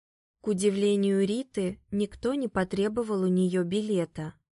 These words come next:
Она смяла искомканную бумажку и убрала её в крошечный клатч, в котором была лишь карта. Наличные девушка не носила,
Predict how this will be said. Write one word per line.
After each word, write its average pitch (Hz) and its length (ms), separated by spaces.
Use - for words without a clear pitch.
Она 208 320
смяла 233 540
искомканную 185 800
бумажку 180 640
и 247 160
убрала 214 500
её 202 360
в 180 120
крошечный 185 680
клатч, 196 540
в - 140
котором 247 580
была 190 300
лишь 185 260
карта. 175 640
Наличные 196 800
девушка 240 500
не 240 120
носила, 190 760